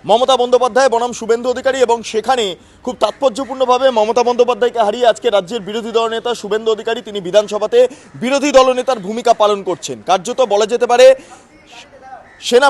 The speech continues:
প্রধান ছিলেন একসময় মেদিনীপুরের যে ব্যক্তি মমতা বন্দ্যোপাধ্যায় সেনা প্রধান ছিলেন, তিনি মমতা বন্দ্যোপাধ্যায়কে হারিয়ে আজকে মসনদে বসেছেন। দু হাজার ছাব্বিশের বিধানসভা নির্বাচনে দাঁড়িয়ে ঠিক একই ঘটনা পুনরাবৃত্তি হতে পারে। যদি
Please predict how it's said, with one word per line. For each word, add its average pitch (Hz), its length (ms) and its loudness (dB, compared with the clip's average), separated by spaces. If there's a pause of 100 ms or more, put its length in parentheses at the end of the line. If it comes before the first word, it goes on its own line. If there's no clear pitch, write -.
প্রধান 233 240 2 (100)
ছিলেন 160 220 -8 (100)
একসময় 160 340 -6
মেদিনীপুরের 208 580 0
যে 202 140 6
ব্যক্তি 226 320 0 (320)
মমতা 240 340 2
বন্দ্যোপাধ্যায় 247 500 2
সেনা 196 200 -8
প্রধান 180 260 -4
ছিলেন, 175 200 -6 (100)
তিনি 262 140 -8 (100)
মমতা 247 300 2
বন্দ্যোপাধ্যায়কে 202 520 -2
হারিয়ে 208 220 2
আজকে 202 220 -6
মসনদে 175 380 -6
বসেছেন। 139 280 -12 (380)
দু 220 160 -4
হাজার 262 220 4 (500)
ছাব্বিশের 240 580 2 (120)
বিধানসভা 254 500 0
নির্বাচনে 240 440 -4
দাঁড়িয়ে 240 240 0 (140)
ঠিক 247 140 -6 (380)
একই 277 240 -4
ঘটনা 254 320 -2
পুনরাবৃত্তি 254 480 -2
হতে 269 180 2
পারে। 208 120 0 (140)
যদি 240 120 2